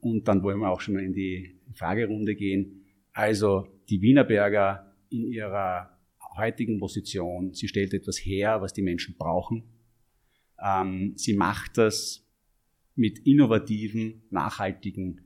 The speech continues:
Mitteln. Ähm, wir, es gab einen Research Report Ende zweitausendeinundzwanzig von der Deutschen Bank, der ihnen Flawless Execution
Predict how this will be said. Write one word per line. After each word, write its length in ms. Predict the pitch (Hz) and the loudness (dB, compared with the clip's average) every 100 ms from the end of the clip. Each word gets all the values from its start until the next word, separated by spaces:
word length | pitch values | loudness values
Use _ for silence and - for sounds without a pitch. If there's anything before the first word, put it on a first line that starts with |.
| - | -2
Mitteln. 600 | 101 101 127 135 139 - _ _ _ _ - | -2 0 -2 -4 -6 -20 _ _ _ _ -6
Ähm, 640 | 101 95 98 98 95 95 - - | -2 0 -2 -4 -6 -8 -12 -14
wir, 640 | 113 107 104 98 95 98 - _ | -8 -4 -2 0 -2 -4 -16 _
es 100 | - | -10
gab 160 | - 98 | -6 -2
einen 260 | 98 98 98 | -2 0 0
Research 400 | 107 113 - 101 | 2 0 -2 -6
Report 520 | 95 85 92 - - | -6 0 0 0 -6
Ende 260 | 104 101 | -6 -6
zweitausendeinundzwanzig 920 | 98 98 92 101 80 104 - 95 92 98 | -4 -4 -4 -4 -4 -4 -4 -4 -4 -6
von 120 | 98 | -4
der 120 | 95 | -4
Deutschen 380 | - 82 - 101 | -2 -4 -4 -2
Bank, 300 | 85 82 101 - - | -2 0 -2 -6 -6
der 140 | 92 90 | -2 0
ihnen 240 | - 92 | 2 0
Flawless 500 | - 98 98 110 104 | 0 2 4 4 2
Execution 800 | 104 - - 110 107 117 123 - | 0 -2 0 0 0 0 -2 -4